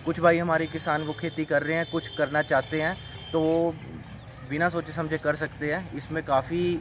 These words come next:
इनकम अच्छी है और, अ, काफ़ी अच्छी कमाई हम इनसे ले सकते हैं। म-, अ,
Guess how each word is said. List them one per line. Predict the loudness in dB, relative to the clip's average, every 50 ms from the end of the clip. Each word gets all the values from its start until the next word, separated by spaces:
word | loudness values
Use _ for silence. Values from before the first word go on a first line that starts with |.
| -4
इनकम | -6 -8 -4 -2 0 0 0
अच्छी | -2 -2 -4 -2 -2
है | 0 -2 -2 -4 -8 -12 -14 -12 -8 -4
और, | -2 -2 -2
अ, | -2 -4 -6 -6 -6 -6
काफ़ी | -4 -2 -2 0 0 0 -2 -4
अच्छी | -4 -4 -6 -6
कमाई | -2 0 0 0 0
हम | 0 -2 -2
इनसे | -4 -4 -4 -4 -2
ले | 0 0 -2
सकते | -2 -4 -8 -10 -8 -6
हैं। | -6 -6 -6 -8 -12 -14 -14 -14 -14 -14 -14 -14 -14 -12 -10 -8
म-, | -6 -6 -4 -4
अ, | -2 0 0 0 0 0